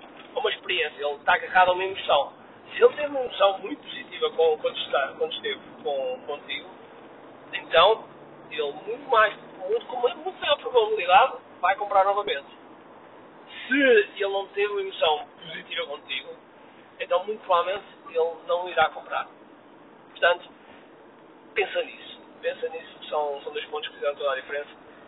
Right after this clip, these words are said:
e, eh, e que fazem toda a diferença, principalmente também no processo. E, é claro, no outro podcast sobre gamification. Ok? Queria falar disso, eh, num podcast que virá, não digo que seja o próximo, mas que virá,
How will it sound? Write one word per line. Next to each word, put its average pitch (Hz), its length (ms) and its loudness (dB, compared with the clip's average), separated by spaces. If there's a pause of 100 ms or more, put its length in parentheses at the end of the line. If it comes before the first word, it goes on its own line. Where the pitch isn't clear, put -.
(260)
e, 143 400 -8
eh, 135 400 0
e - 80 -12
que - 160 -18
fazem 147 420 2
toda 135 180 -2
a 131 80 -2
diferença, 135 460 -6
principalmente 143 480 -6
também 151 260 -4
no 147 100 -14
processo. 147 380 -4 (360)
E, 415 80 -4
é 381 100 -2
claro, 160 320 4 (500)
no - 60 -8
outro 156 320 -2
podcast 139 500 -6 (480)
sobre 131 360 -10 (400)
gamification. - 760 -6 (380)
Ok? 117 180 -10 (440)
Queria 160 180 -8
falar 147 240 6
disso, - 340 -14 (340)
eh, 117 400 -4 (680)
num - 140 -16
podcast 139 380 -6
que - 340 -18
virá, 285 540 6
não 185 300 -8
digo - 160 -12
que - 60 -16
seja 170 160 -2
o 147 60 -2
próximo, 160 320 -2
mas - 80 -12
que - 60 -16
virá, 131 260 4